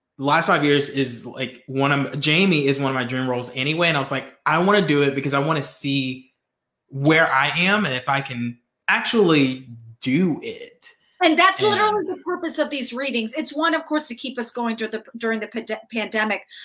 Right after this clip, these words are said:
Speaker 1: Right.
Speaker 2: But for long term, it's to, these are all educational to try it on, to
Speaker 1: Yeah.
Speaker 2: get our feet wet. So that's when I'm like, "Oh, this is really chill when we do this," because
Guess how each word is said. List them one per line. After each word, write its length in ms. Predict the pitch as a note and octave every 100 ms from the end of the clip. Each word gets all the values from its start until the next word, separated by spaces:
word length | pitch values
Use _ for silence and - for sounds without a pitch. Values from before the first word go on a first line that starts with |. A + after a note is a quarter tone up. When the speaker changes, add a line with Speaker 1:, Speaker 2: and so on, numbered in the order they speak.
| B2+
Speaker 1:
Right. 100 | A#2+
Speaker 2:
But 240 | D#4 -
for 140 | E4+
long 380 | D4 C#4 D4 D4 -
term, 320 | E4 C#4+ C4+
it's 240 | D#4 D#4 -
to, 120 | F#4 F#4
these 360 | A#3 D4 E4 F4+
are 120 | F4+ D4
all 200 | D#4+ D4+
educational 680 | D4 C4+ C4+ D#4 F4+ C#4+ B3+
to 100 | B3
try 880 | A3+ - - D4+ D#4+ F4 D4+ A#3+ A3+ A3+ - _ C4
it 140 | C#4
on, 440 | C4+ F4 D4+ - - _ _ -
to 100 | D#4
Speaker 1:
Yeah. 80 |
Speaker 2:
get 160 | A#3 E4+
our 140 | C#4+ - -
feet 160 | E4+ F4+
wet. 260 | A3 F#3+ - -
So 160 | D#4
that's 240 | D#4 F4 F4
when 100 | D#4+
I'm 60 |
like, 200 | C#4+ C#4 A#3+
"Oh, 180 | D4 C4
this 180 | D4+ F#4+
is 160 | E4+
really 260 | E4+ F#4 E4+
chill 260 | - G4
when 120 | E4+ C#4+
we 100 | C#4
do 180 | D#4
this," 200 | D#4 A#3
because 320 | - B3 C4+